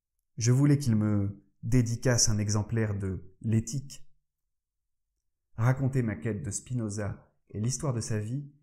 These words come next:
est ainsi devenu le troisième objectif de ce livre. Spinoza est né dans la cité prospère d'Amsterdam en mille six cent trente-deux,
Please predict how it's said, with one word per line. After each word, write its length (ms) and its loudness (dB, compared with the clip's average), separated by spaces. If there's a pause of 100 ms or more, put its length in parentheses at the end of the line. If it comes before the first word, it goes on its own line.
(240)
est 220 -6
ainsi 280 -6
devenu 640 0
le 180 0
troisième 460 0
objectif 460 -4
de 100 -4
ce 120 -8
livre. 360 -10 (2500)
Spinoza 720 0
est 100 4
né 180 6
dans 100 0
la 120 0
cité 380 -2
prospère 640 0
d'Amsterdam 800 -2 (320)
en 140 -4
mille 200 4
six 140 -4
cent 180 2
trente-deux, 560 -2